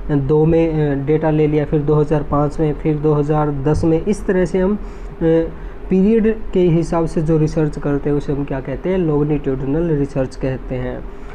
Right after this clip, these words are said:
और अगली आ गई दोस्तों हमारे पास empirical research, अनुभवजन्य research। इसके अंदर हम क्या करते हैं दोस्तों,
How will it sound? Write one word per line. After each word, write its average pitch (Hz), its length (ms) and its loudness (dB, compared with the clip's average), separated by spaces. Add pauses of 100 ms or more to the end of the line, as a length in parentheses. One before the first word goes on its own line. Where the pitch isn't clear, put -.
(140)
और 143 260 2
अगली 214 280 4
आ 196 120 4
गई 196 160 2
दोस्तों 180 400 2
हमारे 156 340 2
पास 156 420 -2 (1000)
empirical 190 600 2
research, 147 540 2
अनुभवजन्य 165 1000 2
research। 143 540 -2
इसके 196 220 0
अंदर 202 200 2
हम 180 180 0
क्या 175 220 0
करते 160 320 -2
हैं 151 100 2
दोस्तों, 156 380 0